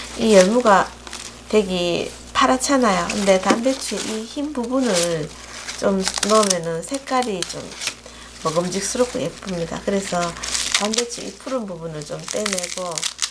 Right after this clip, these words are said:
이렇게 잘라서 넣거든요. 단배추를 따듬을 때는요. 자,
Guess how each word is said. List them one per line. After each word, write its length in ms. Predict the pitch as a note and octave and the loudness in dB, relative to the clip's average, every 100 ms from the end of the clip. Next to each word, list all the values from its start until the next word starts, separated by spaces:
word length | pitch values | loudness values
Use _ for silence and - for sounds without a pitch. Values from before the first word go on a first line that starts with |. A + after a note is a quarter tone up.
| - - | -6 -16
이렇게 480 | G#3+ A3 - F3+ F3 - - - - - - - | -12 -12 -12 -16 -16 -20 -10 -6 -6 -2 -2 -2
잘라서 720 | A3 A#3+ A3+ G3+ - E3+ D#3+ - | -4 -2 -2 -2 -6 -8 -8 -12
넣거든요. 640 | F3 - F3+ F3 F3 F#3+ A3+ - - - - | -12 -10 -8 -2 -2 -2 -6 2 2 0 -12
단배추를 720 | - G#3+ A#3+ B3 - G3 F#3 | -6 2 4 4 2 -4 -2
따듬을 400 | - - G3 G3 F3 | 0 0 0 -2 0
때는요. 420 | E3+ D#3+ F#3+ A#3+ B3 - - - - | -2 -2 -4 -6 -8 -12 -18 -18 -14
자, 160 | F3 | -12